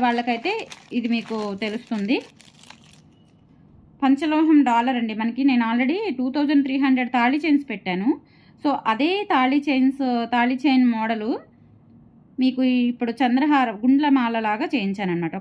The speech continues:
కాపర్ బేస్డ్ మనకి థౌజండ్ ఫిఫ్టీ గుండ్లమాలలు ఉన్నాయి కదా, so ఆ టైప్ వస్తుంది. వరుసలు వచ్చేసి ఐదు వరుసలు వస్తుంది. అంతకుముందు మీకు నాలుగు వరుసలు థౌజండ్ ఫిఫ్టీ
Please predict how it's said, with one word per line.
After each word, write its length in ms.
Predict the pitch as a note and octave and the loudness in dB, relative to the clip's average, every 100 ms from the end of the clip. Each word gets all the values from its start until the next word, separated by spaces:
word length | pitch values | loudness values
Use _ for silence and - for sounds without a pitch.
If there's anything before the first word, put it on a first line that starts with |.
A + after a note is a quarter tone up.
| G#3 | -6
కాపర్ 280 | G#3 A#3 A3+ | -4 -4 -6
బేస్డ్ 220 | A#3+ A3 | -6 -6
మనకి 160 | G#3 - | -8 -8
థౌజండ్ 260 | G#3+ A#3 B3 | -4 0 0
ఫిఫ్టీ 200 | A#3+ B3 A#3 | -2 -8 -8
గుండ్లమాలలు 440 | G#3 A3 G#3+ G3+ F#3+ | -8 -6 -6 -4 -4
ఉన్నాయి 180 | F#3+ F#3+ | -4 -4
కదా, 140 | A3+ C5 - - - - | -4 -6 -8 -20 -18 -10
so 60 | B3+ - A3+ | -6 -2 0
ఆ 80 | A#3+ B3 | 0 0
టైప్ 200 | B3 B3+ A#3+ | -2 -2 -6
వస్తుంది. 340 | A#3+ G#3 G3 G3 | -8 -8 -6 -6
వరుసలు 240 | G#3+ B3+ A#3+ | -6 -6 -6
వచ్చేసి 280 | B3 A#3+ D4+ - G#3 | -6 -8 -4 -4 -2
ఐదు 120 | A#3+ B3+ | 0 -2
వరుసలు 240 | A#3+ A3 | -2 -6
వస్తుంది. 320 | G3 - E3+ - _ _ _ - | -8 -8 -10 -10 _ _ _ -10
అంతకుముందు 400 | G#3+ A3+ B3 C4+ D4 | -6 0 2 4 4
మీకు 160 | C#4+ B3 | 4 0
నాలుగు 220 | A3 A#3+ B3+ | 0 0 0
వరుసలు 240 | B3 B3 A#3+ | -2 -2 -4
థౌజండ్ 260 | G#3+ A#3 A#3+ | -2 -2 -2
ఫిఫ్టీ 220 | A#3 G#3+ | -4 -10